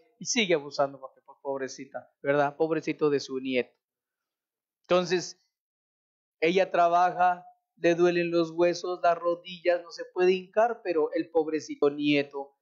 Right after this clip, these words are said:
de veinte y algo está enfermito. Fíjense nomás. Entonces, ahí em-, pensamos esa cuestión.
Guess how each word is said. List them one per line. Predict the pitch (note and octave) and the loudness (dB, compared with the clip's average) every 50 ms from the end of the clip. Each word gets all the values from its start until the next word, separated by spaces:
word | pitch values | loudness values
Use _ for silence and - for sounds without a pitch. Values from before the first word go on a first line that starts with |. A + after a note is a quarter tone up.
| _ _ _ | _ _ _
de | _ C#3+ D3 | _ -2 -2
veinte | C#3 C#3+ C#3 C#3+ C3+ _ D3 | -2 0 -4 -6 -10 _ -14
y | C#3+ C#3 C3+ C#3 | -14 -4 0 0
algo | C#3 C#3+ C#3 C#3 C3+ C#3+ C3+ C#3 _ _ _ _ _ _ _ _ | 0 0 -2 -4 -6 -8 -8 -10 _ _ _ _ _ _ _ _
está | _ D#3 D3+ | _ -2 -2
enfermito. | D3+ C#3 - D3+ C3+ B2+ B2+ B2+ B2+ B2 A#2+ A2 _ _ _ _ _ _ _ _ _ _ _ _ _ _ | -2 -6 -8 -8 -8 -8 -8 -12 -16 -16 -18 -20 _ _ _ _ _ _ _ _ _ _ _ _ _ _
Fíjense | - D#3 C#3+ C#3+ B2+ B2+ A#2 B2+ B2 | -4 -2 -2 -2 -4 -4 -8 -10 -10
nomás. | B2 A#2+ A#2 A#2+ - - _ _ _ _ _ _ _ _ _ _ _ _ - - | -10 -12 -14 -16 -18 -20 _ _ _ _ _ _ _ _ _ _ _ _ -8 -2
Entonces, | - F3 F3 E3 G3 G#3 A3+ G#3+ F#3+ A3 G3+ G#3 G#3 - | 0 0 0 2 2 2 2 4 4 2 2 2 0 0
ahí | F#3 F3+ F3+ G3 G#3+ A#3 B3 B3+ | 2 2 2 2 2 2 4 4
em-, | A#3+ A3 G3+ F3+ - | 4 2 2 -4 -2
pensamos | - G#3 G3+ G3+ G3+ G3+ G3+ G3+ G3+ G#3 G3+ F#3+ G#3 | 0 0 0 4 2 2 2 2 0 -2 -2 0 0
esa | G3+ G3+ G3+ F#3+ F#3 | 0 2 2 2 2
cuestión. | - F#3+ F3+ F3+ - - F3 F3 E3 D#3 D3 C3+ - | 2 2 0 0 -4 -2 2 4 4 4 2 0 -10